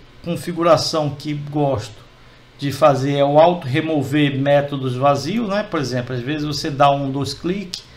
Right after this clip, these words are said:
em um botão, ele cria a implementação lá embaixo, mas ele não remove, porque isso aqui vem por default desabilitado. Então marco pra quando não tiver implementação ele remover, ok?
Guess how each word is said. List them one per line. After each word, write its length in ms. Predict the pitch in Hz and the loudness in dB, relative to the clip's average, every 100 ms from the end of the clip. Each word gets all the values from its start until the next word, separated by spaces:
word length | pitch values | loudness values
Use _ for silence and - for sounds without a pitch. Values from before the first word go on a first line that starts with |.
| - - - | -20 -20 -10
em 100 | 143 | -2
um 100 | 147 | -2
botão, 440 | 147 143 143 175 190 | -2 -4 -2 -2 -2
ele 120 | 160 | -4
cria 400 | - 165 175 175 | -4 -4 -2 0
a 160 | 165 147 | 0 -2
implementação 760 | 143 151 151 151 147 - 156 | -4 -4 -4 -2 -2 -2 -4
lá 100 | 156 | -4
embaixo, 480 | 147 131 131 127 - 127 | -2 2 4 2 0 -4
mas 200 | 131 131 | -4 -4
ele 140 | 147 | -4
não 140 | 147 | 0
remove, 580 | 147 156 151 139 127 107 - - - - - - | 0 0 2 2 2 -2 -10 -20 -20 -20 -20 -12
porque 280 | 127 - 147 | -10 -4 -2
isso 200 | 127 139 | -2 -4
aqui 220 | - 147 | -4 -4
vem 200 | 127 139 | -2 -4
por 280 | - 143 135 | -6 -4 -2
default 560 | 135 127 - 147 151 | -2 -4 -4 -2 -2
desabilitado. 960 | 147 127 139 139 143 147 147 135 123 117 - | -4 0 0 0 -4 -4 0 0 0 -2 -10
Então 180 | 151 | -10
marco 520 | 156 139 139 160 147 - | -6 -2 0 0 -2 -6
pra 100 | 143 | -8
quando 560 | - 147 139 135 131 135 | -4 -4 -4 -4 -6 -6
não 300 | 135 151 175 | -2 -2 -2
tiver 380 | - 135 143 | -2 -2 -2
implementação 720 | 139 135 139 143 151 147 190 202 | -2 -4 -4 -4 -4 -4 -6 -6
ele 100 | 190 | -4
remover, 640 | 214 214 131 151 107 - - - - - - - - - | -2 -4 -2 -2 -4 -8 -20 -20 -20 -20 -20 -20 -20 -18
ok? 320 | - 165 190 | -10 -10 -10